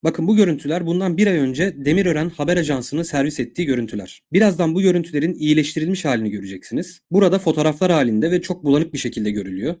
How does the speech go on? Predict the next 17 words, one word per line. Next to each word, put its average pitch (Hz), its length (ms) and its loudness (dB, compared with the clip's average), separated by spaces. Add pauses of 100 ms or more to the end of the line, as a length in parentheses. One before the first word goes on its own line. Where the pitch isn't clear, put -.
Bir 175 200 4
araba 160 440 0
Eğer 165 240 0
Tutmaz 135 360 -4
Deresi'nde 127 500 0
Nari'nin 156 400 0
bulunduğu 151 340 0
yere 139 240 0
doğru 113 200 0
yaklaşıyor. 170 680 -2
Sekiz 190 280 0
dakika 170 300 0
orada 143 200 0
kaldıktan 175 460 -2
sonra 165 280 -2
geri 139 260 2
dönüyor. 90 240 -10